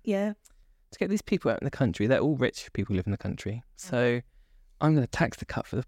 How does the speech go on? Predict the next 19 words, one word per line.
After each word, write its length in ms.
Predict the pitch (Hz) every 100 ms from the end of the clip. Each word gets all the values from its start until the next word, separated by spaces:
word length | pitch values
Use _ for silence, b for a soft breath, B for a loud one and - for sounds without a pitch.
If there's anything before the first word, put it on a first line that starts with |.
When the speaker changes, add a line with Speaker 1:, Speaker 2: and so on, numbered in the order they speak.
| -
Speaker 2:
wealthiest 640 | 156 196 - 156 156 -
and 220 | 131 131
try 160 | - -
and 80 | 135
get 140 | -
some 120 | -
votes. 320 | 123 113 - -
So 200 | - 117 151
Speaker 1:
That's 240 | 254 269
what, 220 | 269 202
Speaker 2:
looking 240 | 185 - 165
Speaker 1:
um, 60 |
Speaker 2:
out 80 | 139
for 100 | -
himself, 420 | 127 117 101 95
I 60 | 95
think, 200 | 95 67
before 180 | - 85
he's 200 | 90